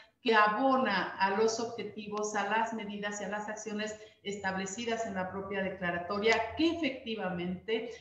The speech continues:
la declaratoria de alerta de violencia de género no es ni mucho menos la panacea, no es ni mucho menos el único instrumento disponible para la prevención, atención, sanción y erradicación de la violencia en contra de las mujeres,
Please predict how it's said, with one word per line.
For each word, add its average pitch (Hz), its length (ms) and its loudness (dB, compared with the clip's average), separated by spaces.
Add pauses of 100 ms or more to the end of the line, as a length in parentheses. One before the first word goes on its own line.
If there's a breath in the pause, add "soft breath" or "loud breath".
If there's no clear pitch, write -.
(120)
la 208 240 2
declaratoria 226 600 2
de 254 80 4
alerta 214 800 0
de 202 80 -2
violencia 196 460 -2
de 196 80 -2
género 226 400 0
no 269 400 8
es 254 340 4
ni 220 80 -4
mucho 190 340 -4
menos 196 280 -4
la 185 180 -4
panacea, 190 640 -2 (240 loud breath)
no 262 460 8
es 254 220 4
ni 226 100 -2
mucho 208 320 -4
menos 220 480 0
el 220 240 4
único 240 400 0
instrumento 208 680 -2
disponible 202 1120 -4
para 214 240 6
la 208 160 4
prevención, 202 560 0
atención, 202 540 -2
sanción 202 480 -2
y - 20 0
erradicación 196 640 0
de 208 60 -2
la 190 120 0
violencia 190 400 -2
en 196 80 -4
contra 185 280 -4
de 185 60 0
las 190 140 2
mujeres, 226 340 -2